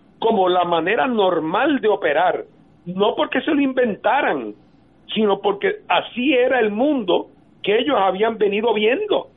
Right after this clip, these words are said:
de cómo se llevan a cabo los negocios en el, en el gobierno o, o en muchos casos, ¿verdad? Así que ese, en ese sentido no me extraña, no me extraña nada.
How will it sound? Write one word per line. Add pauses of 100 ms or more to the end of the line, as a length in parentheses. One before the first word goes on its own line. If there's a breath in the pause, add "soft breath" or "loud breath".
(100)
de
cómo
se
llevan
a
cabo (320)
los
negocios (260)
en
el,
en
el
gobierno
o,
o
en
muchos
casos,
¿verdad? (460 soft breath)
Así
que
ese,
en
ese
sentido
no
me
extraña,
no
me
extraña
nada.